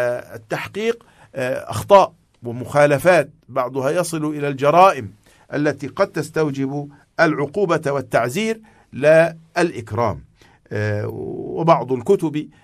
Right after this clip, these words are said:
آه، غصت بمثل هذه المخالفات وتلك الانحرافات، مثل الطبقات الكبرى، آه، للشعراني، آه، فيها يعني، آه، كرامات آه، هي أقرب إلى المنكرات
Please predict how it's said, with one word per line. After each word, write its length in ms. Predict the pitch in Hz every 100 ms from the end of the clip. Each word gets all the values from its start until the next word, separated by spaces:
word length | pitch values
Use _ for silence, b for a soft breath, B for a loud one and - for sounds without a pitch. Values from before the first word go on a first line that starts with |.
| b -
آه، 120 | 117
غصت 520 | 127 214 - 127 113
بمثل 340 | 139 160 135
هذه 640 | 127 135 147 131 120 151 151 b b b -
المخالفات 1040 | 135 139 123 131 143 135 110 143 139 139
وتلك 600 | 107 131 131 110 123 131 b b b
الانحرافات، 880 | 113 123 110 110 113 101 123 180 185 b b
مثل 200 | 135 135
الطبقات 540 | 139 - 135 - 156 -
الكبرى، 560 | 113 170 143 143 143 147 b b _
آه، 220 | 117 113 113
للشعراني، 800 | 139 156 117 92 117 131 98 - b b b -
آه، 720 | 98 104 101 98 101 107 110
فيها 520 | 107 165 127 110 113
يعني، 600 | 123 139 104 107 107 110 117 65
آه، 520 | 73 - - - -
كرامات 720 | - 170 160 156 208 226 - b b b -
آه، 180 | 123 123
هي 220 | 170 165
أقرب 460 | 147 165 156 151 143
إلى 160 | 139 127
المنكرات 640 | 127 117 120 131 151